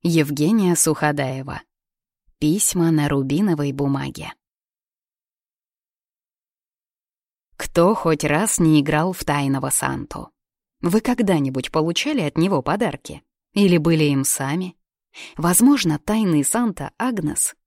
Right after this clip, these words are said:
знает о ней гораздо больше, чем она предполагала. Жизнь Агнес перевернулась с ног на голову, когда она решила следовать его советам.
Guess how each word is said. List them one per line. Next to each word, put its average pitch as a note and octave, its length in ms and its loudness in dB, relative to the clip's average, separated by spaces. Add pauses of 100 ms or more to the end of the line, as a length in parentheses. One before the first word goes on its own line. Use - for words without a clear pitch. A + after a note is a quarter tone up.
знает F3+ 480 2
о D#3+ 40 4
ней F3 200 0
гораздо E3 480 0
больше, E3 440 -2
чем E3+ 220 -2
она E3+ 180 0
предполагала. D3 840 -6 (880)
Жизнь F#3 580 2
Агнес G3 520 0
перевернулась D3+ 880 -2
с - 120 -6
ног F#3+ 280 -4
на B2 140 -2
голову, F3 440 -2
когда D3+ 460 -4
она G#3 180 -2
решила F3+ 460 -2
следовать F3+ 580 -4
его E3+ 280 -2
советам. D#3+ 680 -6